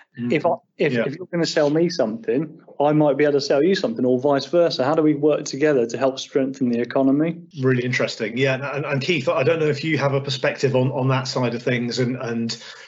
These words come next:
Speaker 1: where you've had, uh, successful sort of value exchange type conversations with customers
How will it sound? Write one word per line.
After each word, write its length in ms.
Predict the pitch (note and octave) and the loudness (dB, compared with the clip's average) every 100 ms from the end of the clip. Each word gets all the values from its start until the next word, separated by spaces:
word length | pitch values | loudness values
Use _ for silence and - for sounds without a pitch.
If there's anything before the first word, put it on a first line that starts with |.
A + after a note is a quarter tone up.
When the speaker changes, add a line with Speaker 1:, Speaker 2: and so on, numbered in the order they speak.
| - | -2
Speaker 1:
where 200 | C3 B2+ | 2 2
you've 600 | A#2+ B2+ B2+ A#2+ - - | 2 2 2 0 -8 -12
had, 400 | - C3 B2+ A2 - - | -2 0 0 -2 -8 -6
uh, 100 | A#2+ | -6
successful 720 | A#2 B2+ - C3+ - B2+ B2 | -6 -6 -4 -4 -2 0 0
sort 180 | A#2 B2+ | 0 -4
of 60 | A2 | -2
value 380 | C3+ C3+ C3 | 0 2 2
exchange 640 | B2+ B2+ - C3+ A#2+ A#2 - | 2 -2 -2 0 0 -2 -6
type 240 | C3 B2+ | -4 -4
conversations 640 | - B2 A#2 C3 A#2 A#2 A2 | -2 -2 -2 -2 -2 -4 -6
with 120 | A2 | -6
customers 800 | B2 A2+ - A2+ A2+ A2 - | -4 -4 -2 -2 -2 -2 -8